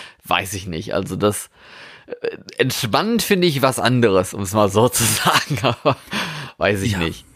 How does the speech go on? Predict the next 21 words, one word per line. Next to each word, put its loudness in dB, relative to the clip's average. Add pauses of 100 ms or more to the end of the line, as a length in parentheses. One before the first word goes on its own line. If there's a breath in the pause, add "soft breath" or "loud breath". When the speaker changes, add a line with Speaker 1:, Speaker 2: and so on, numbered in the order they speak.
(220 soft breath)
Speaker 1:
Es -2
Speaker 2:
das 2
Speaker 1:
ist, 4
Speaker 2:
ist -
Speaker 1:
äh, -2 (640)
schwierig. -2 (420)
Speaker 2:
Also 0
das -2
hab 2
ich -8
auch, 0
äh, -8
festgestellt. -4
Das -6
war 0
auch -2
für 0
mich 2 (500 soft breath)
durchaus -2 (240)
ein 2 (280)
Aufwand, 2